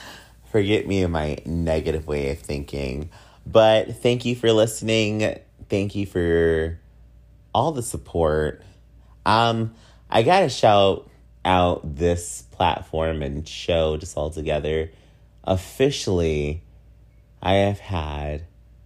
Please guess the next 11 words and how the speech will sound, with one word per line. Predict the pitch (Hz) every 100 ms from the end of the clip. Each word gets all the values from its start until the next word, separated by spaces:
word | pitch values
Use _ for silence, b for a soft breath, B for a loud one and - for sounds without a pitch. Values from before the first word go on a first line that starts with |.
| -
eleven | 85 82 92 104 107 117
hundred | 110 - 85 87 78 78 73 -
listeners. | - 67 - - - - - - - - _ _ _ _ - - -
Eleven, | 104 135 151 151
I'm | - 120
sorry, | 120 104
not | 117 143
eleven | 92 82 78
hundred, | 104 104 80 -
eleven | 90 107 113
thousand. | 90 - 90 104 95 - - -